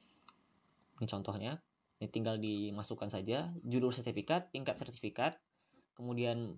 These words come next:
pemenang sebagai apa, juara satu, juara dua, dan juara tiga. Atau jika peserta melampirkan, eh, sertifikat tahfiz, tinggal dipilih sebagai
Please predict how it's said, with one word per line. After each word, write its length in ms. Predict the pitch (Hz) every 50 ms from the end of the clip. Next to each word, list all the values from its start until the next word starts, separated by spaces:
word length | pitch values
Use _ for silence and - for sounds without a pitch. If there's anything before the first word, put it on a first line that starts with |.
| -
pemenang 400 | _ - 127 131 123 123 120 117
sebagai 320 | 113 120 117 113 107 98 98
apa, 240 | 101 - - 165 175
juara 240 | 135 123 117 117
satu, 240 | 113 98 90 151 156
juara 240 | 139 127 120 113 107
dua, 160 | 107 120 139
dan 160 | 139 123 120
juara 160 | 117 107 101 98
tiga. 320 | - 104 110 117 151 165 - _ _ _ _ -
Atau 240 | - 123 - - 175
jika 320 | 175 156 156 151 147 113 -
peserta 320 | - - 139 135 131 -
melampirkan, 960 | 131 131 123 127 127 123 123 - 127 123 123 120 117 - _ - 120 113 110 113 113 113 113 113 113 113 113 110 113 - _ _ _ _ _ _ _ _ _ _
eh, 540 | 127 127 120 120 120 120 120 117 120 120 123
sertifikat 480 | 120 - 131 117 135 117 120 127 120 -
tahfiz, 400 | 110 107 - - 160 170 - -
tinggal 240 | - 123 117 117 110
dipilih 320 | 107 - - 123 151 147
sebagai 560 | - 123 110 107 101 104 117 120 127 143 139